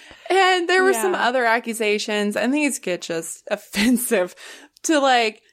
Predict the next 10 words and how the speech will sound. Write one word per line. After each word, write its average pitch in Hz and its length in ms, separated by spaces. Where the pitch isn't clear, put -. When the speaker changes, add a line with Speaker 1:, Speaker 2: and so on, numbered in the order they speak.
Speaker 1:
she 254 220
was 226 180
crazy, 247 880
quote 226 200
unquote, 220 500
from 190 220
having 185 300
syphilis 294 800
or 196 180
menopause. 220 920